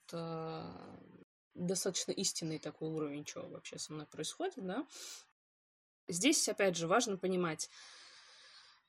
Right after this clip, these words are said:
а, для начала разделим, да, что есть, из чего состоит эмоциональный интеллект. Как я уже говорила, понимание своих эмоций, управление ими, а потом понимание чужих эмоций, управление ими. Такая эмпатия, да.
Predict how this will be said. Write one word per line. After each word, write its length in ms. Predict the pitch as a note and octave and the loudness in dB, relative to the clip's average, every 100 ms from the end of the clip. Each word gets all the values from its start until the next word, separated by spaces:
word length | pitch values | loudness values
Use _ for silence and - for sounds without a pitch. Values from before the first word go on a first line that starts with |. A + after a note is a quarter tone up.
| _ | _
а, 480 | G#3+ G#3+ G#3+ G#3 G3+ F3+ - - - - - | -4 0 2 2 0 -4 -6 -12 -18 -16 2
для 160 | G3+ | 6
начала 380 | A3+ G#3 D4+ C#4+ | 8 10 12 12
разделим, 520 | G3+ G3+ F#3 D#3+ D#3 | 10 10 8 8 6
да, 140 | E3+ D4 | 6 6
что 220 | - F#3+ | 6 4
есть, 560 | F#3 F#3 E3+ - - - _ | 8 8 8 4 -2 -6 _
из 120 | F3 | 4
чего 200 | - F3+ | 8 8
состоит 380 | F3 - E3+ D#3+ | 6 4 2 0
эмоциональный 540 | D#3+ D#3+ D#3+ D#3 D3 D#3 | -2 0 -2 -4 -4 -4
интеллект. 400 | - D3 C#3 - | -2 -2 -4 -12
Как 180 | - | -4
я 120 | F3 E3 | 0 2
уже 160 | E3+ | 2
говорила, 680 | E3 E3+ E3+ E3 E3 E3+ - - | 4 4 4 4 2 0 -6 0
понимание 440 | F#3 F3+ E3+ E3 | 4 6 4 2
своих 360 | - G3+ F4 - | 4 8 6 8
эмоций, 380 | D#4+ D4+ - B3+ | 6 6 2 4
управление 560 | B3 A#3+ A#3+ A3+ A3 | 6 6 6 4 2
ими, 280 | G#3+ G#3 G#3 _ _ _ | 0 -2 -6 _ _ _
а 100 | A#3 | -4
потом 260 | - A3+ A#3 | 0 0 2
понимание 420 | E3+ E3+ D#3+ D3+ | 4 4 2 0
чужих 380 | - E3+ D#4 - | 2 4 4 0
эмоций, 320 | G#3+ - D#3+ | -6 -2 -2
управление 540 | E3 D#3+ E3+ F3+ D#3+ | 0 2 2 2 0
ими. 200 | D3+ D3 - _ _ _ - | -2 -4 -12 _ _ _ -6
Такая 260 | E3 D#3 C#3+ | -2 -2 0
эмпатия, 600 | F3+ E3+ D#3 C#3+ - - | 0 2 2 0 -4 -6
да. 220 | - D#4+ | -2 -2